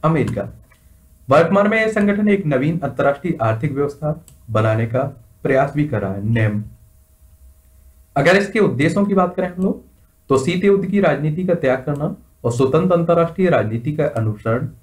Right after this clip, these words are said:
करना, सैन्य गठबंधनों, गठबंधनों से पर्याप्त दूरी बनाए रखना, साम्यवाद, साम्राज्यवाद और उपनिवेशवाद का विरोध करना, रंगभेद की नीति के विरुद्ध संघर्ष की शुरुआत करना और मानवाधिकार,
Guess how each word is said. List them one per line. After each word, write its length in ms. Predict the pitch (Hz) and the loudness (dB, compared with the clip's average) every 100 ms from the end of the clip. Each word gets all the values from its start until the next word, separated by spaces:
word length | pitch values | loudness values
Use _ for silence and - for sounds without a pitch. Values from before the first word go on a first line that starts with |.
| _ - | _ -4
करना, 340 | 113 104 107 - - - _ _ - - | -4 -4 -8 -16 -20 -20 _ _ -20 -20
सैन्य 460 | - 139 156 202 | -2 2 2 2
गठबंधनों, 840 | 196 165 160 165 175 185 180 123 117 | 2 2 2 0 0 -2 -2 -4 -2
गठबंधनों 540 | 139 135 139 135 180 | -2 0 -2 0 -2
से 220 | 180 95 - _ - - - | -4 -8 -12 _ -20 -20 -4
पर्याप्त 360 | - 127 147 - | 2 2 0 -4
दूरी 260 | 113 110 135 | -2 0 0
बनाए 240 | 131 135 | -2 -4
रखना, 320 | 135 - - - _ _ - - | -4 -4 -6 -8 _ _ -20 -20
साम्यवाद, 840 | - 131 139 170 165 165 170 - | -2 0 2 2 2 2 2 -4
साम्राज्यवाद 800 | - 127 120 135 147 151 165 165 | -6 -2 2 2 0 0 0 0
और 160 | 127 123 | 0 0
उपनिवेशवाद 760 | 110 117 127 127 131 135 135 - | -4 -2 0 2 0 -2 -2 -2
का 220 | 156 185 - | -2 -4 -4
विरोध 320 | 113 113 127 | 0 0 0
करना, 280 | 135 139 - - _ - 120 | -6 -6 -10 -14 _ -4 2
रंगभेद 540 | 120 151 156 170 180 | 4 2 2 0 0
की 220 | - 190 | -2 2
नीति 320 | 185 127 123 151 | 2 2 -2 -2
के 120 | 120 | 0
विरुद्ध 300 | 110 113 110 | 0 -2 -4
संघर्ष 460 | - 120 113 135 | -2 0 2 0
की 100 | - | -4
शुरुआत 380 | 151 120 110 - | -2 0 0 0
करना 340 | 131 131 - - _ _ | -4 -4 -6 -10 _ _
और 80 | 117 | 0
मानवाधिकार, 800 | 120 135 165 165 165 175 180 | 2 4 2 2 2 2 0